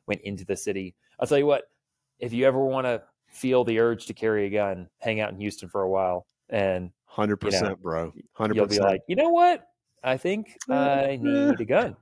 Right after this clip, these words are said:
Speaker 2: <laughs> I should probably have a gun. <laughs>
Speaker 1: Yeah.
Speaker 2: Yeah.
Speaker 1: Yeah, hundred percent,
Speaker 2: Yeah,
Speaker 1: man.
Speaker 2: man. So, like, um, I grew up in Louisiana. Um,
Speaker 1: Yeah.
Speaker 2: I mean, grew up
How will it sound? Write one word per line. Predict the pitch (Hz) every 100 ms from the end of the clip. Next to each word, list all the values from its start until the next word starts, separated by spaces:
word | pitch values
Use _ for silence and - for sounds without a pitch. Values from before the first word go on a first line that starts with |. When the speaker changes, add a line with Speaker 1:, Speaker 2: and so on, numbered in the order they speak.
| -
Speaker 2:
<laughs> | - - - -
I | 214 220
should | - 165
probably | 151 131 120 117 110
have | 104
a | 92
gun. | 87 85 - -
<laughs> | 220 170
Speaker 1:
Yeah. | 139 - - - 156
Speaker 2:
Yeah. | 160 123 104
Speaker 1:
Yeah, | 95 85
hundred | 110 107
percent, | - 104
Speaker 2:
Yeah, | 147 143
Speaker 1:
man. | 123
Speaker 2:
man. | 123 120
So, | - 135
like, | 127 113 -
um, | 113 110 101 104
I | 123
grew | 151 156
up | 120
in | 113
Louisiana. | 120 110 110 113 120 _ -
Um, | 104 104 104 98 90 -
Speaker 1:
Yeah. | 101 92 _ _ _ _ _
Speaker 2:
I | -
mean, | 107 95 90 _
grew | 123 120
up | 107